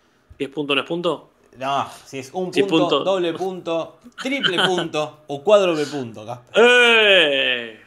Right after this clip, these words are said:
Speaker 1: Jorge.
Speaker 2: Pero bueno, la gente,
Speaker 1: Bueno.
Speaker 2: yo, esto,
Speaker 1: Mm.
Speaker 2: este, Tanzania.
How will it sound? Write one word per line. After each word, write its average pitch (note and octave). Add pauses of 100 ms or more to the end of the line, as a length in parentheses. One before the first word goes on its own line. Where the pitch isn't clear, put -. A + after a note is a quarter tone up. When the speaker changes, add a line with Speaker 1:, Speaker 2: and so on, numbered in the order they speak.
(100)
Speaker 1:
Jorge. E3+ (540)
Speaker 2:
Pero A2+
bueno, B2+
la G#2
gente, C3
Speaker 1:
Bueno. B2+
Speaker 2:
yo, C3
esto, D3 (680)
Speaker 1:
Mm. C3
Speaker 2:
este, F#2 (300)
Tanzania. G#2+